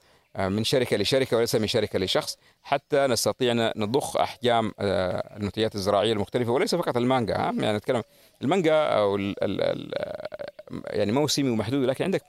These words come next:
فواكه كثيرة تزرع في المنطقة، آه، سواء موسمية أو دائمة. يعني البابايا كمثال، ال-، الموز، الموز الآن في قصة،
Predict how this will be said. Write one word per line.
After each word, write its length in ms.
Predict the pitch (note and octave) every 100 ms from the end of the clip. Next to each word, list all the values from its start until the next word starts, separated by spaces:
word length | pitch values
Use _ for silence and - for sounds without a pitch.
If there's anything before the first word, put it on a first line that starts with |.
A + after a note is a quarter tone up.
| _ _
فواكه 320 | - D3 F3+
كثيرة 300 | B2+ A2+ D3+
تزرع 260 | C3+ C#3 A2+
في 80 | F#2+
المنطقة، 520 | G2+ C#3+ - - - _ _ _ _ -
آه، 200 | F#2+ G2
سواء 240 | F#2 C3 C#3
موسمية 440 | B2 G2+ C#3 D#3+
أو 160 | - E3+
دائمة. 360 | F#3+ D#3+ F#2 - _ _ _ _ _ _ -
يعني 140 | F2+
البابايا 460 | F2 D#2 - C3+ C3+
كمثال، 480 | C#3 B2+ D3+ B2 - _ -
ال-، 420 | G2 F#2 F#2 F2+
الموز، 600 | F2+ G#2 C#3+ E3 F#2+ - - _ _ -
الموز 340 | F#2 C3 D#3+ A#2
الآن 200 | C3+ C#3+
في 140 | A#2
قصة، 340 | - - A#2